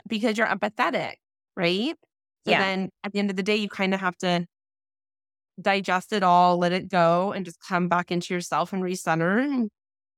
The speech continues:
Speaker 1: get ready for the next day.
Speaker 2: Yeah, one hundred percent.
Speaker 1: Well,
Speaker 2: I'm
Speaker 1: I'll
Speaker 2: with
Speaker 1: tell
Speaker 2: you,
Speaker 1: you what.
Speaker 2: sister.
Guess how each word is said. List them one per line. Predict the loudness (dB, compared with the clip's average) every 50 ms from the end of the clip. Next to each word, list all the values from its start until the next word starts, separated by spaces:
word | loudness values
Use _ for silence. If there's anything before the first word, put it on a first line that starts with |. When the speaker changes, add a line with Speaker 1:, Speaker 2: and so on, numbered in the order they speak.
| _ _
Speaker 1:
get | -8 -6 -4
ready | -2 -2 -2 -4
for | -4 -4
the | -2 -2
next | -2 -2 -4 -6 -10 -8 -4
day. | -2 0 0 -2 -4 -6 -14 _ _ _ _ _ _ _ _ _ -16
Speaker 2:
Yeah, | -12 -10 -10 -10 -10
one | -12 -14 -14 -14
hundred | -12 -12 -14 -12 -12 -14 -14 _
percent. | -14 -16 -16 -12 -10 -8 -8 -8 -8 -10 -14 _ _ _ _ _ _ _ _ _ 2
Speaker 1:
Well, | 4 6
Speaker 2:
I'm | 8
Speaker 1:
I'll | 8 8 6
Speaker 2:
with | 6
Speaker 1:
tell | 4 4 4
Speaker 2:
you, | 4 4
Speaker 1:
you | 6 6
what. | 4 4 4
Speaker 2:
sister. | 4 2 2 0 -2